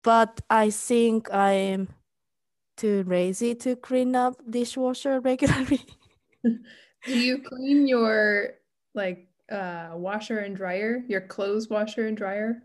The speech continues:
Speaker 2: often?
Speaker 1: Right now, my apartment doesn't have own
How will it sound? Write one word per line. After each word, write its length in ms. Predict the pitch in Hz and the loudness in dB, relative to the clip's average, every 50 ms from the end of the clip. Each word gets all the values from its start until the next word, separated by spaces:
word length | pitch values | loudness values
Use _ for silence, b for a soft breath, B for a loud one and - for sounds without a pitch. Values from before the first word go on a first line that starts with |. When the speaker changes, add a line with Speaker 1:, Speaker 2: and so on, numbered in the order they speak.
| _ - | _ -4
Speaker 2:
often? 400 | 214 196 202 - 254 262 285 302 - _ _ _ | -4 -4 -2 -2 -2 -2 -2 -4 -8 _ _ _
Speaker 1:
Right 360 | 240 247 302 320 381 415 403 | 0 4 4 6 6 6 6
now, 600 | 370 403 392 381 370 330 285 254 233 220 196 - _ 190 | 6 6 6 6 8 8 8 6 6 4 2 -2 _ 0
my 280 | 226 220 233 240 240 | 4 4 6 8 8
apartment 600 | 240 233 226 233 254 247 233 220 214 196 185 190 175 | 8 6 6 6 4 4 4 6 4 4 2 2 2
doesn't 340 | 196 190 190 190 180 180 | 2 2 2 2 -2 -4
have 280 | 185 180 165 160 165 175 _ - | -2 0 0 0 0 -2 _ -4
own 600 | 180 175 175 180 175 175 175 175 170 165 175 208 | -2 0 0 2 2 2 2 2 0 -2 -6 -10